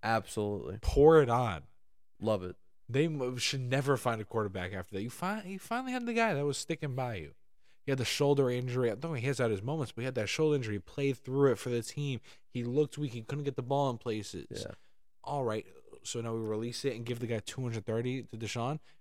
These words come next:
Speaker 2: And now it's so nice to see Baker balling out in Tampa.
Speaker 1: Yeah.
Speaker 2: I think he has what? He's definitely top three in passing yards this year, I think.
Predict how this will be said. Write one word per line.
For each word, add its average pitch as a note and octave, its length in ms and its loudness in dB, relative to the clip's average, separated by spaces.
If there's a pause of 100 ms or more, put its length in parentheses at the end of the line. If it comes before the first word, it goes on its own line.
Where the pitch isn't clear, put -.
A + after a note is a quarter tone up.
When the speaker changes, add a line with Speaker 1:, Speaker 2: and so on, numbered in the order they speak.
(140)
Speaker 2:
And B2 140 -6
now D3 180 -4
it's - 260 -8
so C#3 440 -4
nice C3 280 -4
to A#2 60 -10
see A#2+ 180 -4
Baker A#2+ 340 -4
balling B2 520 0
out C#3+ 180 -4
in A#2+ 80 -12
Tampa. A2 200 -2
Speaker 1:
Yeah. D3+ 140 2 (340)
Speaker 2:
I A#2 120 -2
think C#3+ 180 -8
he C#3 80 -4
has B2+ 260 -2
what? G#2+ 260 -2 (220)
He's A#2+ 220 -6
definitely B2 320 2
top B2+ 260 0
three G#2+ 140 0
in F2+ 40 -4
passing A2 380 -2
yards E2 220 -8
this D2+ 140 -12
year, D2 120 -10
I D#2 40 -10
think. D2+ 180 -14